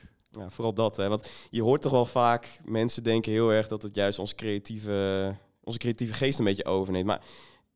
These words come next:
ik kijk daar heel anders op. Ik denk juist dat onze creativiteit veel erg zou verbreden. Want, eh, als ik nu naar mezelf kijk, ik heb nu veel meer de kans om juist hele ingewikkelde teksten te genereren of juist,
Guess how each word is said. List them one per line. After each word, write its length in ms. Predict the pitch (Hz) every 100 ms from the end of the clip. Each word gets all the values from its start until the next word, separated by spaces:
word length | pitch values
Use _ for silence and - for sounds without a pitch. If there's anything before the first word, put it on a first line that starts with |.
| _
ik 140 | 117
kijk 200 | 147 135
daar 100 | 123
heel 160 | 113 101
anders 300 | 123 113 92
op. 160 | 87
Ik 60 | 98
denk 160 | 110 107
juist 200 | 104 107
dat 120 | 107
onze 180 | 104 -
creativiteit 640 | 110 104 101 - 98 95
veel 160 | - 104
erg 120 | 101
zou 160 | 104 98
verbreden. 560 | 90 98 139 120 82
Want, 160 | 85 95 - - _ _ _
eh, 200 | - -
als 140 | 60 101
ik 60 |
nu 60 | 98
naar 160 | 101 98
mezelf 360 | 92 101 107
kijk, 220 | 95 85
ik 80 | 98
heb 100 | 101
nu 100 | 92
veel 180 | - 98
meer 100 | 95
de 80 | 90
kans 300 | - 95 92
om 100 | 95
juist 280 | 92 92 -
hele 260 | 98 98
ingewikkelde 560 | 92 101 98 101 95 90
teksten 320 | 123 - 107
te 100 | 104
genereren 640 | - 95 95 92 92 87
of 80 | 87
juist, 320 | 101 92 -